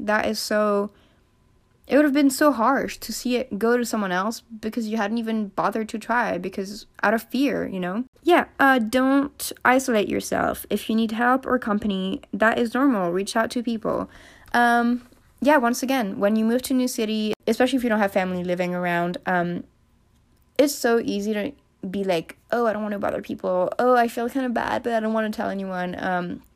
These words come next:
or like, "Oh, I can do this on my own. It's fine. I like being on my own anyway." I had a whole episode about, like, independence and kind of forced independence, um, and, um, the extremes of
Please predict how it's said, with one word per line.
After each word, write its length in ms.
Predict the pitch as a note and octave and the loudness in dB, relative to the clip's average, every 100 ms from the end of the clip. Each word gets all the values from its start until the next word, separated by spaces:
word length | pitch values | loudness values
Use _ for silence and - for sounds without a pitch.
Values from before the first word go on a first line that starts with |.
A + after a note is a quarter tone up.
| _ _ _ _ _ _ _ - | _ _ _ _ _ _ _ -6
or 100 | A3+ | -2
like, 180 | G#3 G3+ - | -2 0 4
"Oh, 100 | D4 | 4
I 80 | |
can 140 | C4+ C4+ | 4 4
do 120 | C#4 | 4
this 160 | B3+ B3+ | 2 0
on 120 | G#3+ | -4
my 140 | G3+ | -4
own. 260 | F#3+ G3 F#3+ | -4 -2 -4
It's 160 | F#3 | -6
fine. 260 | - F#3 F#3 | -6 -6 -4
I 80 | F3+ | -6
like 160 | F3+ | -6
being 180 | G3+ F#3+ | -6 -6
on 80 | F3+ | -4
my 140 | E3+ | -4
own 100 | E3+ | -6
anyway." 300 | E3+ E3 D#3+ - | -6 -6 -6 0
I 100 | G#3 | 2
had 120 | G3 | 2
a 80 | F3+ | 0
whole 320 | E3 E3 - - E3+ | 0 -4 -6 -8 -6
episode 360 | E3+ - F3 | -4 -2 -2
about, 240 | D#3+ D#3 E3 | 0 -2 -2
like, 140 | E3+ | -4
independence 640 | F3+ E3+ F#3 E3 E3 E3+ - | -4 -4 -4 -4 -4 -4 -6
and 140 | E3+ | -8
kind 160 | E3+ E3 | -4 -6
of 100 | D#3+ | -6
forced 420 | - F#3 F#3+ - | 0 0 0 -4
independence, 600 | F#3 F3+ F#3+ F3 F3+ - - | -6 -4 -4 -4 -6 -8 -6
um, 280 | F3 E3+ - - - _ _ - | -4 -4 -8 -20 -20 _ _ -6
and, 220 | F#3+ F#3 F3 | -2 0 0
um, 320 | D#3+ E3 D#3+ _ _ _ _ _ _ _ _ - | 0 -2 -6 _ _ _ _ _ _ _ _ -10
the 180 | G3 A#3 | 0 0
extremes 440 | - - F#3 F#3 | 0 -6 -4 0
of 300 | E3+ E3 - | -2 -2 -16